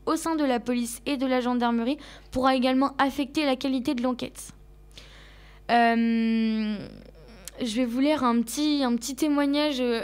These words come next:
assez, euh, accablant sur, euh, sur ce que je viens de dire pour illustrer un peu mes propos. Ils m'ont dit : « T'aimes le sexe violent ? » Ils m'ont demandé mes positions préférées, puis il m'a sorti : « Je prends pas les plaintes des folles. »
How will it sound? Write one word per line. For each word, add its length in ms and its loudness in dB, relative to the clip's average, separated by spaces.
assez, 460 0
euh, 100 -2
accablant 480 -4
sur, 220 -10
euh, 100 -6
sur 200 -12
ce 80 -14
que 100 -2
je 60 -2
viens 160 -2
de 240 -6
dire 220 -2
pour 240 -4
illustrer 380 0
un 100 4
peu 120 -2
mes 120 0
propos. 400 -6
Ils 120 4
m'ont 140 4
dit : « 180 0
T'aimes 220 4
le 80 4
sexe 380 -2
violent ? » 300 2
Ils 80 4
m'ont 160 4
demandé 440 2
mes 120 2
positions 500 -2
préférées, 500 -2
puis 320 -2
il 60 0
m'a 140 0
sorti : « 380 -6
Je 140 0
prends 220 4
pas 120 2
les 120 2
plaintes 260 2
des 120 2
folles. » 260 -4